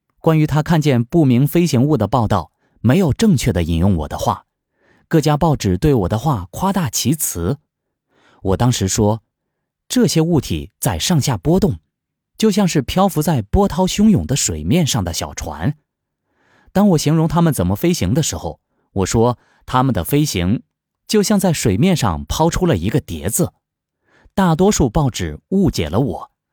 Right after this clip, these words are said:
并且错误地引用了我的话。报纸说，我说这些物体就像碟子一样，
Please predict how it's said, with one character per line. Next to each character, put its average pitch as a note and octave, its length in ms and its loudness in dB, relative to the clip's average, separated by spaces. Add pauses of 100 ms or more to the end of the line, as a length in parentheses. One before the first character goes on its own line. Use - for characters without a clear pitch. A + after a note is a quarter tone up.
(200)
并 C3+ 200 2
且 G#2+ 180 0
错 F3 280 2
误 A#2+ 120 2
地 F#2+ 140 0
引 E2 160 -2
用 G#2+ 160 2
了 D#2+ 80 -2
我 D2+ 120 -10
的 - 80 -12
话。 - 280 -4 (680)
报 C#3+ 160 2
纸 A2+ 160 0
说， C3 360 2 (400)
我 D3 180 2
说 G3 220 0
这 A#3 160 0
些 F#3 160 0
物 F#3+ 180 0
体 D2+ 340 -6
就 F3 160 0
像 C3 220 0
碟 E2+ 300 -6
子 E2+ 160 0
一 D#2+ 120 -8
样， D#2+ 220 -12